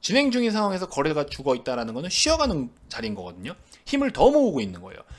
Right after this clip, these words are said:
아래 꼬리 계속 달리고 있죠. 그래서 얘가 한번 또, 어, 어떤 힘을 발휘할 수 있는 상황이기 때문에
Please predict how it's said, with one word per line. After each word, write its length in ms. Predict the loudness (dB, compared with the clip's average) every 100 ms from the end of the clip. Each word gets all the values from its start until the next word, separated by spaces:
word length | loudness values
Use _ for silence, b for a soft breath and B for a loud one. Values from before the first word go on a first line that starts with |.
| B
아래 200 | 2 2
꼬리 140 | 2 -4
계속 200 | -6 -12
달리고 220 | -12 -14
있죠. 180 | -18 -20 _ _ -14
그래서 220 | -8 -6
얘가 160 | -6
한번 300 | -6 -4 -6 -6 B B -14 -10
또, 380 | -10 -8 -10 -14
어, 560 | -16 -16 -16 -20 -20 -18
어떤 280 | -10 -10 -4
힘을 400 | -2 -2 -2 -6
발휘할 300 | -4 -4 -4
수 120 | -6
있는 160 | -8
상황이기 460 | -8 -10 -8 -10 -8
때문에 360 | -8 -8 -10